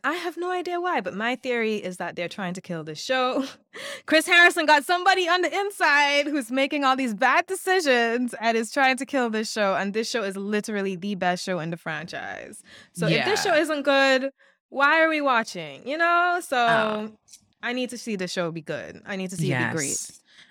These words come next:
Speaker 2: Oh, I
Speaker 1: I see.
Speaker 2: also have some Bachelor filming spoilers if you're interested in those. It's out 'cause you're probably not gonna watch it anyway. <laughs> So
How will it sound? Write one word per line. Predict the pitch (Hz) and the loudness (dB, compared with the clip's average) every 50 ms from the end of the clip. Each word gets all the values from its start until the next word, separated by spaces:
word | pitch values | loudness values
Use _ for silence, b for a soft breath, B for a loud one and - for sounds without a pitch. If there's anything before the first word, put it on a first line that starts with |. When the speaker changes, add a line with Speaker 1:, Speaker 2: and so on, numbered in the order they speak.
| b - | b -2
Speaker 2:
Oh, | 175 165 131 | -2 0 0
I | - - | 0 0
Speaker 1:
I | |
see. | 151 131 | 0 2
Speaker 2:
also | 165 175 185 - - 220 208 185 | 2 0 0 -2 -2 -2 -2 0
have | 175 170 151 151 160 165 | 0 0 -2 -2 -4 -6
some | - - 160 147 143 139 139 151 160 170 160 - | -4 -2 -2 0 0 -2 -2 -4 -4 -6 -4 -2
Bachelor | 151 127 120 - - - 151 139 131 127 127 123 | 0 0 0 -2 -2 -4 -2 0 0 0 0 -2
filming | - - 139 123 120 120 117 101 85 143 | -4 -4 -2 -2 -2 -2 -4 -6 -6 -8
spoilers | - - - 65 55 - 65 57 50 53 64 64 - - - | -10 -8 -6 -4 -4 -4 -2 -4 -2 -4 -4 -4 -6 -6 -4
if | - 107 104 - - | -2 -4 -4 -4 -4
you're | 131 - | -4 -2
interested | - 127 127 - 127 - - 117 98 | -2 -2 -4 -4 -4 -4 -4 -2 -4
in | 90 104 113 | -4 -4 -2
those. | 98 92 85 65 73 101 127 131 | -2 0 0 0 -2 -2 -2 -4
It's | 139 - - - | -4 -6 -4 -2
out | 95 143 143 - | -2 -2 -2 -2
'cause | - 151 131 - - | -4 -4 -4 -4 -6
you're | 131 127 120 | -8 -8 -6
probably | - 131 120 117 117 113 113 110 | -4 -4 -4 -4 -6 -10 -6 -6
not | 113 - - | -6 -6 -4
gonna | 90 85 | -4 -2
watch | 90 - - - - | 0 -2 -2 -2 -4
it | - - | -4 -4
anyway. | - 85 78 - - - 240 240 - | -4 -4 -4 -6 -4 -4 -4 -4 -4
<laughs> | - 240 _ | -10 -10 _
So | - - - - - - 349 - - | -14 -18 -16 -8 -2 -2 -2 0 -2